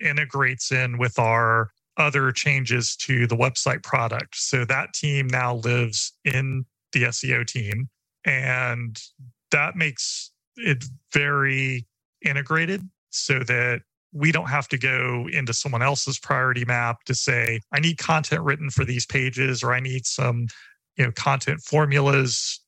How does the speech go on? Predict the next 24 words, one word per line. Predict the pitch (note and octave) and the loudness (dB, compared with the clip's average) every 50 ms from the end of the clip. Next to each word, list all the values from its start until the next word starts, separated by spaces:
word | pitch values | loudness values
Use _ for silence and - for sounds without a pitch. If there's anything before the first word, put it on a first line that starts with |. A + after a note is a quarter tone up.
| _ _ _ D3+ | _ _ _ -4
generated | C3 A#2 C3+ D3+ D3+ C#3+ C#3+ C#3+ C#3+ C#3+ C#3 C3 C#3 B2 | -2 2 2 2 2 2 2 4 4 4 4 2 0 0
and | B2+ B2 B2 A#2+ | 0 -2 -2 -4
tested." | - - D3 D3 - - - - C#3+ C#3+ C#3 C#3 C3 A#2+ - _ _ _ _ _ - | -2 -2 -2 -2 -2 -2 -2 0 0 2 2 0 0 -4 -6 _ _ _ _ _ 2
We | D3+ | 2
don't | D3 F3 D#3 | 2 2 0
have | D3 - | 0 -2
to | - C3+ | 0 0
go | C3 C#3 C3 | 0 -2 0
get | A#2+ C3+ B2+ | 0 0 0
on | C3 B2 A#2+ | 0 0 -2
someone | - - C3+ B2+ B2 B2+ | -2 -4 -2 -2 0 0
else's | B2+ A#2 - - B2+ - - | -2 -2 -2 -4 -4 -6 -6
queue | - - - C3 B2+ B2 B2 A#2+ A#2+ A#2 A2+ A2+ A2+ - _ _ _ | -8 -4 0 2 4 4 4 4 2 0 0 -2 -6 -10 _ _ _
to | - C3+ | 0 2
wait | A#2+ B2+ B2+ - - | 2 2 2 0 -4
for | - B2 | -6 -6
the | A#2 | -6
content | - - B2 A2+ A2+ A2+ - - C3+ A#2+ | -4 -2 -2 -2 -2 -2 -2 -4 -4 -4
to | G#2+ | -2
be | G#2+ A2+ A2 | -2 -2 -2
done. | A#2+ A2+ G#2+ G#2 G#2 G#2 | -2 -2 -2 -4 -4 -6
We | G#2+ A2+ A2 | -6 -6 -6
can | - A#2+ A#2 | -4 -4 -2
just | G#2+ - - - | -2 -4 -4 -6